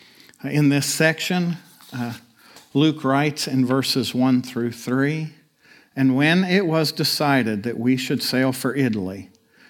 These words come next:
they delivered Paul and some other prisoners to a centurion of the Augustan cohort named Julius. And embarking in a ship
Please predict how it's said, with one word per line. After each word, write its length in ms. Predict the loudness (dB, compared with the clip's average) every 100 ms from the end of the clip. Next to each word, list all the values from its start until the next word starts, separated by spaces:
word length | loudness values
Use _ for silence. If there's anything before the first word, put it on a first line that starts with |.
| _ 2
they 160 | 2
delivered 640 | 4 2 4 2 2 0 0
Paul 460 | 0 2 2 -2 -4
and 140 | -6
some 160 | 0 2
other 240 | 2 0
prisoners 640 | 0 2 2 0 -2 -4 -4
to 180 | -2
a 40 | 0
centurion 760 | 0 -2 -2 -2 0 0 0 -4
of 240 | -6 -2
the 100 | -2
Augustan 580 | 0 -2 -4 -4 -2 -2
cohort 640 | 0 0 0 -2 -4 -6
named 520 | -4 -2 -2 -2 -6
Julius. 760 | 0 0 2 -2 -6 -10 -12 -16 _ _ -20 -20 -20 _ -2
And 120 | 2
embarking 800 | 4 4 4 4 2 0 2 2
in 200 | 2 2
a 100 | 2
ship 580 | 0 0 0 0 -6